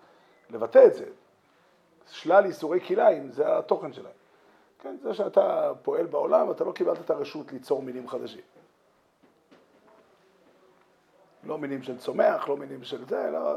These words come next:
כן. יש בעל הבית לעולם, אתה פועל בתוך המסגרת. אבל, אה, אבל, אבל, אה, וזה מה ש-, זה, זה, זה מה שחומש בראשיס מספר. חומש בראשיס אומר שהיה בן אדם שקראו לו אברום אבינו.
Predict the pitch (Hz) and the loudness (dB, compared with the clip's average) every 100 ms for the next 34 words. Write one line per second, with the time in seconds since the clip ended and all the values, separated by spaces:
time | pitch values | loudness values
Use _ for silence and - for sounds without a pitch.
0 | - 240 - - - _ _ _ - _ | -2 -2 -2 -10 -20 _ _ _ -20 _
1 | _ _ - 220 254 247 - 233 208 185 | _ _ -4 2 2 4 4 2 2 0
2 | 151 - - 175 - - 214 190 - 185 | 0 -6 -4 -4 -2 0 0 0 2 2
3 | 180 156 123 120 92 - - - - 135 | 0 -4 -8 -10 -12 -14 -20 -20 -8 -2
4 | 139 156 156 151 147 143 143 - - 151 | 2 4 4 4 4 2 0 0 -2 2
5 | 151 143 143 131 135 139 139 135 - - | 2 2 -4 0 0 2 0 -2 -10 -20
6 | - 143 139 226 226 - 165 - 180 240 | -16 -2 4 6 6 4 4 2 2 0
7 | 233 190 - 220 185 214 220 196 220 214 | 0 -2 -4 -6 -6 -6 -6 -6 -6 -2
8 | 208 214 - 208 - 202 220 240 240 - | 0 -2 -6 -16 -16 -4 2 2 2 -4
9 | - - - - - _ 202 208 190 202 | -20 -20 -20 -20 -20 _ 2 4 6 4
10 | 214 208 175 175 165 131 160 156 147 143 | 2 -2 0 -2 0 2 2 2 0 -2
11 | 139 147 135 139 123 113 127 120 107 98 | -6 -10 -8 -4 -4 -4 -8 -10 -12 -18